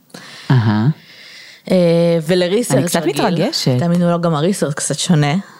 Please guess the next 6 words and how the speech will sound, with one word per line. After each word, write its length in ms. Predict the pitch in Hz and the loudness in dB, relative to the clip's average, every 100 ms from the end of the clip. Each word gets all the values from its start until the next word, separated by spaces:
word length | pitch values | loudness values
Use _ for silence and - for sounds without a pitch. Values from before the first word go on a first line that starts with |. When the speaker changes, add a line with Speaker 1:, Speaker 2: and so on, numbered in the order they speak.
| - | -2
Speaker 2:
בלייבים. 760 | 175 170 156 180 196 220 269 240 - _ _ _ _ | 2 2 2 0 0 0 -2 -6 -14 _ _ _ _
Speaker 1:
אהה. 360 | 156 135 123 131 202 - - - | 2 2 2 0 -4 -8 -16 -4
Speaker 2:
אה, 140 | 170 160 | 0 0
והיום 300 | 165 170 254 | 0 0 0
אנחנו 240 | 302 285 214 | -2 -2 0
נדבר 680 | 170 156 151 180 170 170 | 0 0 0 0 0 0